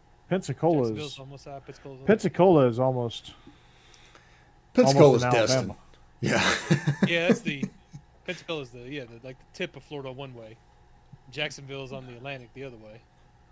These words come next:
Speaker 1: Yeah.
Speaker 2: Tallahassee.
Speaker 3: When I drive
Speaker 1: Like, like,
Speaker 3: home
Speaker 1: you, like, you got Pensacola, and then you hit a five iron, and you're in Gulf Shores.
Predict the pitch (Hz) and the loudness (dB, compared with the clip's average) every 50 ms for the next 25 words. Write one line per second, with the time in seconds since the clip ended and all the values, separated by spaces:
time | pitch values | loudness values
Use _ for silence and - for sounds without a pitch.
0 | _ _ _ _ _ _ _ - 127 117 104 - - - - - - - _ _ | _ _ _ _ _ _ _ -14 -12 -12 -12 -12 -16 -20 -20 -20 -20 -20 _ _
1 | - - - - 127 147 156 165 170 - 185 180 175 160 - 151 151 151 156 160 | -20 -20 -6 0 4 6 8 8 8 12 12 12 12 12 12 10 10 10 10 8
2 | 156 143 - - _ _ _ _ _ _ _ _ _ _ _ _ _ 151 151 135 | 8 4 0 -10 _ _ _ _ _ _ _ _ _ _ _ _ _ 0 2 4
3 | 196 214 220 190 - - 202 190 151 - 151 - 165 165 165 160 151 135 143 143 | 6 8 8 8 8 8 6 4 4 2 4 6 8 10 10 8 8 6 4 2
4 | 143 135 156 143 123 - - 139 139 143 131 123 120 117 120 120 120 120 120 117 | 4 6 6 4 4 4 4 6 8 8 8 6 4 2 0 -2 -4 -4 -6 -6
5 | 110 110 110 120 117 104 - - 127 117 107 95 92 - - - | -6 -4 -2 -2 -2 -2 -4 -6 -6 -4 -4 -6 -6 -10 -14 -18